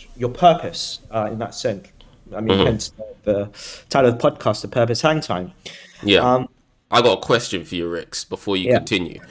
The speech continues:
Speaker 2: So you just explained to us the comfort zone, the fear zone, the learning zone, and the growth zone.
Speaker 1: Yeah.
Speaker 2: How many people, or what percentage of people do you think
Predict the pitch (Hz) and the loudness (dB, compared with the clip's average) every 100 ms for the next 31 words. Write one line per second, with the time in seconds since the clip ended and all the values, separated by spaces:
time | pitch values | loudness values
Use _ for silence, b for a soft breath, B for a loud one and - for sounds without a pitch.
0 | B B - 120 107 101 95 101 104 135 | B B -4 2 4 4 0 -4 -2 -2
1 | 131 - - _ _ - 113 - 117 113 | -2 -4 -8 _ _ -8 -6 -2 2 4
2 | 101 98 92 85 90 - - 131 120 120 | 2 0 -2 -2 -4 -8 0 2 2 0
3 | 98 113 117 117 107 - 113 107 98 101 | 0 4 4 4 0 0 2 4 4 2
4 | 98 98 98 101 95 92 92 92 92 85 | 2 2 4 2 2 -2 -2 -2 -4 -2
5 | 95 101 - 85 80 - b b b b | 0 0 -2 -8 -8 -16 b b b b
6 | 107 113 135 131 123 110 - 120 110 80 | 4 4 4 4 2 0 -2 -4 -4 -8
7 | 92 90 107 - - - 107 107 110 87 | -6 -2 0 0 -2 -2 -2 -2 -6 -10
8 | - 104 95 - 76 - 98 95 87 - | -6 -6 -6 -8 -14 -10 -8 -6 -6 0
9 | 104 - - - | 0 0 -14 -20